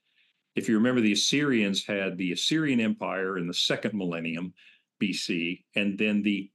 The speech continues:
Neo-Assyrian Empire in what we think of as biblical history, where they interacted with the Israelites. The Babylonian Empire is the same way. They have a very famous king and dynasty in the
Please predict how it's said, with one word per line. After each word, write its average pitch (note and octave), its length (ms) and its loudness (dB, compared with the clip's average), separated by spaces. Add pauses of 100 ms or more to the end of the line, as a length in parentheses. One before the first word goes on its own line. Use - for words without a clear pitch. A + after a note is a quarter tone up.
Neo-Assyrian F2+ 1500 0
Empire F2 640 0
in F#2 300 0
what G2+ 180 0
we G2+ 160 2
think G2+ 200 0
of F#2 120 -2
as F2 80 0
biblical G#2 460 0
history, - 580 -4
where G2 140 -2
they F2+ 160 0
interacted F2+ 640 0
with F2+ 140 -2
the F2 140 0
Israelites. E2+ 560 -2 (440)
The B2+ 80 2
Babylonian D#3 720 4
Empire A2+ 580 0
is B2 240 0
the B2+ 60 -2
same D3 480 0
way. D#3 380 -4 (500)
They D3 180 2
have D#3+ 220 0
a G2 160 0
very E3+ 340 0
famous A2+ 500 0
king A2 500 -2
and G2 140 -4
dynasty G#2+ 720 -2
in G2+ 100 -2
the F#2 180 -2